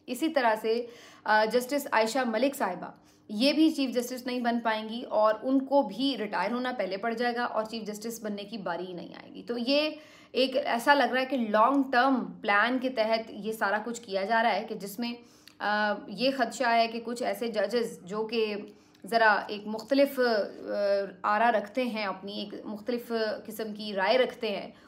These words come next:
उनको जैसे एक तरफ आप लगा रहे हैं और कुछ और हम ख्याल जजेस को आप प्रमोट कर रहे हैं और उनके लिए बाकायदा ये सहूलत कारी की जा रही है कि वो तीन तीन साल बेफिक्र होकर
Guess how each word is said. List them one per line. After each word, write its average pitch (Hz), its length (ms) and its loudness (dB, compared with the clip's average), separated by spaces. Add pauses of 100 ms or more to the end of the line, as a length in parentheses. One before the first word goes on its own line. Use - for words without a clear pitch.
(120)
उनको 269 300 2
जैसे 240 280 0
एक 226 300 -2
तरफ 240 200 -2
आप 226 180 2
लगा 185 240 0
रहे 208 120 -2
हैं 220 80 -2
और - 160 -4
कुछ 247 260 -6
और 226 360 4
हम 208 220 -6
ख्याल 202 280 0
जजेस 190 300 -8
को 214 180 -6
आप 190 220 -2
प्रमोट 214 460 -6
कर 180 120 -2
रहे 180 100 -4
हैं 202 80 -4
और 220 160 -2
उनके 214 220 -6
लिए 214 120 -8
बाकायदा 196 380 -2
ये 226 140 -2
सहूलत 220 400 -6
कारी 226 180 0
की 220 140 -12
जा 202 140 -2
रही 226 100 -4
है 233 60 -10
कि 285 60 0
वो 262 120 -2
तीन 285 300 -4
तीन 294 160 -2
साल 247 220 0
बेफिक्र 226 440 -2
होकर 226 360 -2